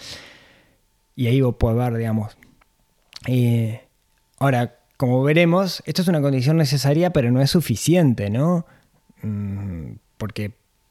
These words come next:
se les puede pasar cosas igual de todas formas, ¿no? Entonces, los corredores de bolsa, agentes de valores y entidades de intermediación financiera,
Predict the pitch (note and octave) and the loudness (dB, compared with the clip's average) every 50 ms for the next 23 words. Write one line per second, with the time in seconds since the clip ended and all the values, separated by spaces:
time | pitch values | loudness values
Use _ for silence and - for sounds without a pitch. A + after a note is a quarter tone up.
0 | _ _ _ - - G#2+ G#2 G2 - A#2 A2 A#2 A2 - C3+ A#2+ A#2+ - - B2+ | _ _ _ -12 -10 -10 -10 -6 -6 -6 -4 -4 -4 -4 -4 -4 -4 -2 -2 -2
1 | A2+ - A#2+ - - G#2+ G#2+ G#2+ A2 G#2+ G#2 - G2 F2 - - - E2 - - | 0 0 -2 -2 -2 -2 -2 -2 -2 -4 -4 -4 -6 -8 -8 -10 -12 -14 -14 -14
2 | - - - - - C#3 F3 F#3 E3+ - - - - - _ _ C#3 B2 C3+ C#3+ | -14 -18 -8 -4 0 0 0 0 -2 -4 -12 -20 -20 -20 _ _ -2 0 0 0
3 | B2 C3 - - - C3+ C3+ - - D3 D3+ E3+ F#3 F#3 F3 F3+ E3 D#3 D3+ C#3 | 0 -2 -8 -10 -6 -6 -4 0 0 2 2 2 4 4 4 4 4 4 2 2
4 | - - A2 - - C#3+ C#3+ D3+ C#3 C3+ C#3 C3+ C3+ C#3 C3+ B2+ A#2 A2 - - | 0 -2 -6 -2 -2 -2 0 0 0 0 0 0 2 0 0 0 -2 -4 -6 -6
5 | A#2 A2 G#2+ G2+ - A#2+ B2+ C#3 D3+ D3+ C#3 B2+ B2+ A#2 A2+ A2+ A#2+ A#2 A#2+ A#2 | -4 -4 -4 -4 -4 -4 -2 0 0 0 2 2 0 0 -2 -2 -2 -2 -2 -2
6 | - D#3 D3+ C#3 - F3 G3 G#3 G3+ A#3 A#3 A3+ A3 A3+ A3+ A3+ A3+ - | 0 0 0 0 0 0 -2 0 2 2 2 2 2 2 0 -2 -4 -10